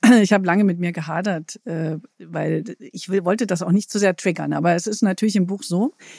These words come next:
sie ist ja am Anfang, äh, stellt sich ja plötzlich die Frage, als sie da, es ist ja auch so, dass ihr, ihre Existenz, so ihre gemütliche Existenz im Netz sich selbst eigentlich zerstört und irgendwie ganz komische Sachen passieren,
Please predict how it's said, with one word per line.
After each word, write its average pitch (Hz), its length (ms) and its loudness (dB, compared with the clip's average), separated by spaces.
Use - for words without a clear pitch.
sie - 180 -2
ist 226 120 4
ja 208 40 4
am 185 80 4
Anfang, 196 540 2
äh, 175 540 -2
stellt 190 260 -2
sich - 80 -12
ja 175 80 0
plötzlich 185 300 -4
die 190 100 -4
Frage, 170 380 0
als 170 160 -4
sie 180 100 -6
da, 170 200 0
es - 280 -6
ist 202 160 -4
ja 220 80 2
auch 170 80 0
so, 185 140 -2
dass 185 160 -8
ihr, 180 180 -2
ihre 175 300 -4
Existenz, 185 680 -2
so 185 120 -4
ihre 196 260 0
gemütliche 185 400 4
Existenz 185 440 -6
im 185 120 -2
Netz 180 200 -2
sich 180 300 -10
selbst - 360 -2
eigentlich 175 260 -2
zerstört 175 540 0
und 185 180 0
irgendwie 196 300 0
ganz 202 300 -2
komische 214 360 2
Sachen 185 240 -2
passieren, 214 420 2